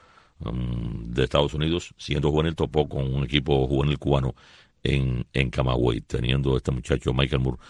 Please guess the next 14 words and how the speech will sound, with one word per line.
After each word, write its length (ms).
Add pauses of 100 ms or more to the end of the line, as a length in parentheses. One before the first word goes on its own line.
(120)
solamente 440
dieciocho 460
años 180
de 100
edad. 120 (520)
Después, 340
muy 160
joven, 320 (400)
eh, 200
debutó 380
en 80
el 80
boxeo 720
profesional, 640